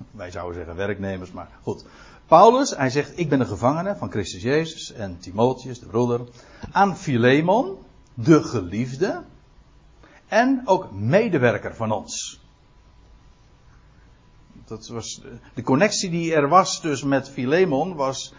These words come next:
dat hij, ja, hetzelfde ge-, het geloof deelde, maar ook een medewerker. Dat wil zeggen, om dat,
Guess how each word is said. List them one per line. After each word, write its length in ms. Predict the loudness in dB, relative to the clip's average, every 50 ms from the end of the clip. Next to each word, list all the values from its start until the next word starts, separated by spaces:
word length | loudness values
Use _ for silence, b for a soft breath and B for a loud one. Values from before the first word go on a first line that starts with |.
| B B B
dat 200 | -10 -10 -10 -8
hij, 460 | -6 -4 -4 -2 -2 -4 -6 -8 -12 b b b b b b b b
ja, 320 | b -12 -12 -12 -12 -18 -20 -20 -20 -20 -20 -20 -20
hetzelfde 440 | -20 -16 -10 -8 -6 -6 -6 -6 -6
ge-, 140 | -8 -10 -10
het 240 | -10 -12 -12 -12 -10
geloof 480 | -6 -2 0 4 4 4 4 4 2 0
deelde, 300 | -2 -2 -2 -2 -2 0
maar 160 | 0 0 0
ook 160 | -2 -2 -2
een 240 | -2 -2 0 2 2
medewerker. 640 | 2 2 4 4 4 4 4 4 2 0 -8 -10 -10
Dat 100 | -8 -6
wil 80 | -4
zeggen, 260 | -4 -4 -4 -4 -4
om 340 | -2 -2 -4 -4 -6 -8 -6
dat, 380 | -4 -4 -4 -4 -8 -18 -18